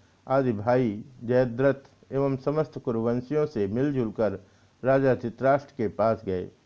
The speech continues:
धर्मराज ने पतिव्रत, पतिव्रता गांधारी एवं प्रज्ञाचक्षु पितातुल्य धृतराष्ट्र को प्रणाम किया।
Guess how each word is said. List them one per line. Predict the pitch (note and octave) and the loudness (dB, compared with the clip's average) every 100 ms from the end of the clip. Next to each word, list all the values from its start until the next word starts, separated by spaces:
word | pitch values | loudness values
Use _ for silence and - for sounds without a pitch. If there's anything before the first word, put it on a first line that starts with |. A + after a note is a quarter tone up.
| _ _ _ _ _ _ _ - | _ _ _ _ _ _ _ -12
धर्मराज | A2+ D#3+ E3+ D#3 D3+ C#3+ | -2 0 4 4 6 4
ने | D3 D#3 | 0 -2
पतिव्रत, | D3 C3 C3+ C#3+ A#2+ C#3 C#3 - - _ _ _ _ _ _ _ _ - | -2 -4 -2 -4 0 0 -2 -16 -20 _ _ _ _ _ _ _ _ -4
पतिव्रता | C#3+ E3 D3 C3+ C3 C#3 | 0 0 2 2 4 2
गांधारी | A#2 A#2+ B2+ B2 C#3 C#3 D3+ - | 4 2 2 0 0 2 -2 -2
एवं | B2 B2 A#2+ | 0 0 -2
प्रज्ञाचक्षु | A2 B2 B2+ D#3+ D#3+ D3 B2 - A2 G2+ - | -2 -2 0 2 2 0 -4 -4 -6 -6 -8
पितातुल्य | B2 C#3 C3 A#2+ A2 G2 | 0 0 2 0 0 -2
धृतराष्ट्र | F2+ A#2 A#2+ B2+ C3+ - | -4 -8 -2 0 0 -2
को | B2+ | -6
प्रणाम | G#2+ F#2+ F#2+ A2 B2+ | -6 -6 -4 -2 -4
किया। | G#2+ E2+ D#2+ | -4 -4 -4